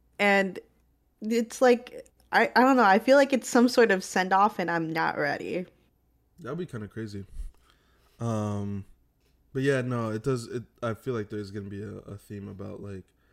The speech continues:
Speaker 2: just doing what you wanna do, the, um, just following your dreams, I guess, right? Like, something along those lines where you don't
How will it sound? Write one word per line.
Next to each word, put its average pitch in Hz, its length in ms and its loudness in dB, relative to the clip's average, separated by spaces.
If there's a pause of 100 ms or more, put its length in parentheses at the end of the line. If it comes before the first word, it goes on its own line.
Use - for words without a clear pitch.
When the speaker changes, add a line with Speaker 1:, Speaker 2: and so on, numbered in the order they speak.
(240)
Speaker 2:
just - 280 -14
doing 104 420 -4 (460)
what 104 140 -6
you 104 120 -4
wanna 101 180 -6
do, 101 160 -10
the, 95 320 -14
um, 92 320 -16 (1600)
just 147 240 -10 (240)
following 151 300 2
your 117 80 -4
dreams, 107 260 -6
I 107 60 -6
guess, 104 260 -10
right? 101 220 -8 (100)
Like, 95 220 -10 (1500)
something 135 280 -4
along 110 260 -2
those 98 180 -4
lines 101 380 -10
where 101 220 -8
you 98 180 -10
don't 101 140 -8